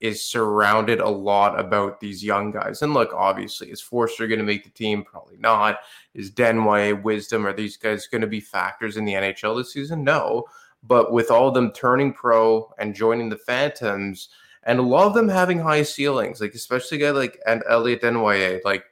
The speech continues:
slowly but surely becoming one of the more intriguing prospects that this team has.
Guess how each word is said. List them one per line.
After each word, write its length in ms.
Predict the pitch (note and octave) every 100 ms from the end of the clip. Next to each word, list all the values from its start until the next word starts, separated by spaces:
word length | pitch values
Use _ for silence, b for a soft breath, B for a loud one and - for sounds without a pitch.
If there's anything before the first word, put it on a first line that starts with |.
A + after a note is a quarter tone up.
| _ _ -
slowly 680 | - - C3 C3+ D3+ E3+ E3+
but 160 | D3 C#3+
surely 380 | - C3+ C3
becoming 580 | A#2+ G#2 B2+ A2+ A#2 A2
one 180 | G#2 G#2+
of 160 | G#2+ -
the 120 | A#2
more 380 | G#2+ G#2+ A2 G#2+
intriguing 640 | A#2+ A2 - A#2+ A2+ A#2
prospects 680 | A2 - G2+ G#2 - G#2+ -
that 140 | G2+ -
this 180 | G#2 -
team 260 | A2 G2+ A2
has. 360 | A#2 A#2+ A#2